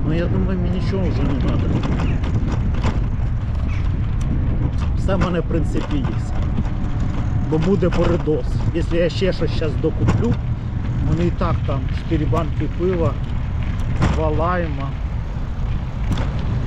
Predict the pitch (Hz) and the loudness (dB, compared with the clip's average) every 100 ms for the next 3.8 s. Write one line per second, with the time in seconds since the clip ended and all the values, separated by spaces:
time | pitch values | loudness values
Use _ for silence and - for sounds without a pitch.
0 | - - - - - - - - - 180 | 0 0 0 0 0 0 0 0 0 2
1 | - 151 151 175 - 151 151 175 160 - | 2 2 2 0 0 0 0 0 0 0
2 | 160 139 170 147 190 165 151 - 185 156 | 0 2 2 2 2 2 2 2 2 2
3 | 151 165 - 156 147 143 127 - | 2 2 2 2 2 0 -2 -2